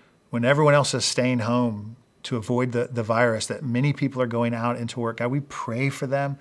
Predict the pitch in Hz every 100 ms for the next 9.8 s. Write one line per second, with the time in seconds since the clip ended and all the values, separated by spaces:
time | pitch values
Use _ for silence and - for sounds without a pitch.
0 | - - - 131 143 139 - 131 123 127
1 | 127 117 104 113 131 135 151 151 156 143
2 | - - - - 113 113 123 127 120 110
3 | - - 120 139 - 143 143 143 131 135
4 | 139 123 113 - - - _ _ - 208
5 | 147 143 127 117 123 113 120 - - 156
6 | 160 156 151 151 156 147 - _ _ _
7 | _ _ - - - 127 120 117 - 135
8 | 143 - 135 143 147 - - - - -
9 | 120 120 117 123 123 113 123 -